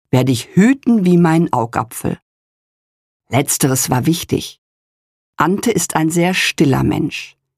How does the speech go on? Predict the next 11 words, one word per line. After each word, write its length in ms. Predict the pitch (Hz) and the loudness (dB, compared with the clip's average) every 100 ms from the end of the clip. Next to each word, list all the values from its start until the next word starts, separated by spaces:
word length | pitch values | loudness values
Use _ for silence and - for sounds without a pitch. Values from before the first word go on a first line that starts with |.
| - | -6
Er 100 | 156 | -4
spricht 460 | - - 196 - | -2 -2 -2 0
nur 100 | 147 | 0
das 260 | 139 160 - | 2 -2 -2
Allernötigste. 840 | 143 151 175 185 185 131 - - - _ _ _ _ _ _ _ - | 0 2 2 2 0 -4 -6 -10 -12 _ _ _ _ _ _ _ -2
Dafür 540 | 139 160 - 240 262 - | -2 -2 -2 -2 -2 -2
ist 200 | 147 - | -2 0
er 120 | 151 | 0
ein 180 | 151 143 | 2 2
regelrechter 680 | 156 175 202 147 131 - 175 | 2 2 0 -2 -2 -4 -4
Pflanzenflüsterer. 1080 | - 139 117 - 135 - 120 113 - 120 | -2 -2 -2 0 -2 0 -4 -4 -6 -6